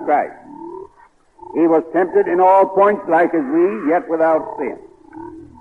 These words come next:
He was tested by the world, and He overcame the world.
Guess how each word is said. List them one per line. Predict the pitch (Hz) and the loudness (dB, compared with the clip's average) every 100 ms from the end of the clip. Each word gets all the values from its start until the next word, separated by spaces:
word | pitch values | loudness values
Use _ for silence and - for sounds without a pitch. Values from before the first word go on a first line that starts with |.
| - _ _ - | -20 _ _ 0
He | 165 | 2
was | 175 170 - | 4 2 0
tested | 196 - 202 175 139 | 0 4 2 2 2
by | 196 | 4
the | 185 190 | 4 4
world, | 202 196 123 73 - - _ _ _ - | 6 6 4 -2 -12 -20 _ _ _ -6
and | 123 | 0
He | 143 | 4
overcame | 165 160 160 151 156 | 4 2 -2 0 2
the | 151 | 2
world. | 151 147 110 | 4 4 2